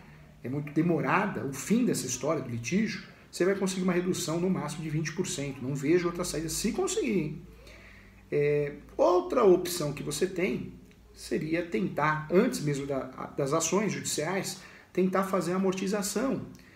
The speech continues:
tentar fazer a portabilidade do financiamento. Não é fácil, né, gente? Quando a gente deixa de pagar a prestação do nosso carro, da nossa moto, da nossa casa, nós estamos numa situação de anormalidade.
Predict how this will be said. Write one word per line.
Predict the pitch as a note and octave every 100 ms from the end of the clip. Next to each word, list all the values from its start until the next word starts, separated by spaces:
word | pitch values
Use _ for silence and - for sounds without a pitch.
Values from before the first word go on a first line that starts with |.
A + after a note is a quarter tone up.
| - -
tentar | D3+ D#3+ F3+
fazer | F3 C#3+ C#3+
a | E3+
portabilidade | E3 - B3+ - G#3+ F3+ D#3+ E3 F#3+ E3
do | C#3+
financiamento. | - C#3 - B2 F#2 - - - - - - - - - -
Não |
é | E4+
fácil, | - G2+ - A2
né, | B2+
gente? | F#2+ -
Quando | - D#3
a |
gente | E3+ - -
deixa | D#3 G#3+ -
de | D#3+ D3
pagar | C#3+ C3+ B2 A#2+ - - _ _ - -
a | C#3+
prestação | D3 D3 B2+ - C#3+
do | C3+
nosso | B2 - -
carro, | D3 B2+
da | A#2+
nossa | - -
moto, | - D3+ D3+
da |
nossa | C3 - -
casa, | D3+ E3+ D#3+ - - - - - -
nós | D3
estamos | F3 F3+ D#3+ D#3+
numa | F3+
situação | F3 F#3 - D3+
de | D3+
anormalidade. | D#3+ F3 F3 F3+ A#3 F3+ E3+ -